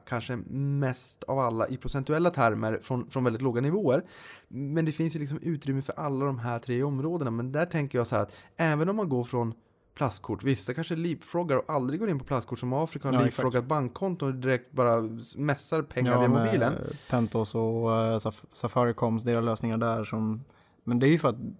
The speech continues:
Speaker 2: just där finns ju inte infrastruktur för att sätta upp liksom terminaler,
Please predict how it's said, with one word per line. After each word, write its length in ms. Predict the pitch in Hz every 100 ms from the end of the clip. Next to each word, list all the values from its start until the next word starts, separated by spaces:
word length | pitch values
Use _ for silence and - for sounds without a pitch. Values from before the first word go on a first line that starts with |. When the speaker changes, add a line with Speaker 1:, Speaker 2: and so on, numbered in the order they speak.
| - _ -
Speaker 2:
just 220 | 120 117
där 180 | 175 -
finns 280 | 151 175
ju 40 | 127
inte 140 | 107
infrastruktur 680 | 110 98 107 117 - 143 -
för 300 | - 113 107
att 220 | 107 -
sätta 200 | 113 123
upp 160 | 156 -
liksom 260 | 110 110
terminaler, 800 | - 123 110 113 165 120 110